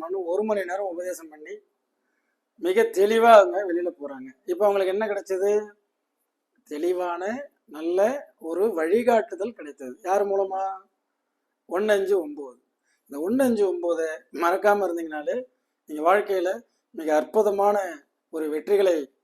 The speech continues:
குவிக்கலாம். எல்லா மனிதர்களும் ஏதோ ஒரு வெற்றி பாதையை நோக்கி, முன்னோக்கி நகர்ந்து கொண்டிருக்கிறோம். அப்படி முன்னோக்கி நகரும் வழியிலே நமக்கு கற்றது கைமண் அளவு, கல்லாதது கடல் அளவு.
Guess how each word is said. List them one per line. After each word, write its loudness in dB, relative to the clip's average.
குவிக்கலாம். -2
எல்லா 2
மனிதர்களும் -2
ஏதோ 4
ஒரு 6
வெற்றி -2
பாதையை 0
நோக்கி, -10
முன்னோக்கி 0
நகர்ந்து -2
கொண்டிருக்கிறோம். -18
அப்படி -4
முன்னோக்கி -2
நகரும் -2
வழியிலே -6
நமக்கு 0
கற்றது 2
கைமண் 0
அளவு, -4
கல்லாதது 6
கடல் -6
அளவு. -8